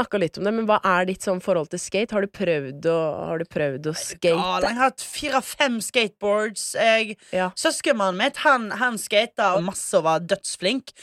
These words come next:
Speaker 2: Mens jeg liksom, jeg gjorde jo ikke det. Eh, så jeg sitter jo bare og spiser is, liksom, og ser
Speaker 1: Ja.
Speaker 2: på at han skater. Og så kommer det noen skategutter forbi der igjen, og jeg er sånn, wow. Og da tar søskenmannen mitt skateboardet sitt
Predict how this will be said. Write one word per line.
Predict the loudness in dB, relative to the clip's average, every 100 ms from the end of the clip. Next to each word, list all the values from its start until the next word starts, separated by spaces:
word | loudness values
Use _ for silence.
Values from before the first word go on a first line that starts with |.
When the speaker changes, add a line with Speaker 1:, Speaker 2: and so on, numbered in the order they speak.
| -20 -8
Speaker 2:
Mens | -2 2
jeg | 2
liksom, | 2 2 2 2
jeg | -2 -4
gjorde | 0 0
jo | 0
ikke | -2 2
det. | 4 4 2 -12 -20 -4
Eh, | -2
så | 0 0
jeg | -2
sitter | -6 -6 -4
jo | 2
bare | 4
og | 2
spiser | -2 -6 -6 -8 -10
is, | -4 -2 -2 -6 -2
liksom, | -2 4 4 4
og | 0
ser | 0 6
Speaker 1:
Ja. | 6
Speaker 2:
på | 4 2 0
at | 0
han | -2 -4
skater. | 2 4 4 2 2
Og |
så | 2 -2 -6 -14
kommer | 4 4 4 0
det | -4
noen |
skategutter | -8 -4 -2 -2 -4 -6 -2 -4
forbi | -4 -6 -4 0
der | 4 4
igjen, | 2 0
og | 0
jeg | 0
er | 0
sånn, | -4 -4
wow. | 4 6 6 6 4 -2 -20 -6
Og | 4
da | 4 4
tar | 2 6 8 6 2 -8 -10
søskenmannen | -8 -6 -2 -2 -2
mitt | -6
skateboardet | -2 0 0 2 0 0
sitt | -4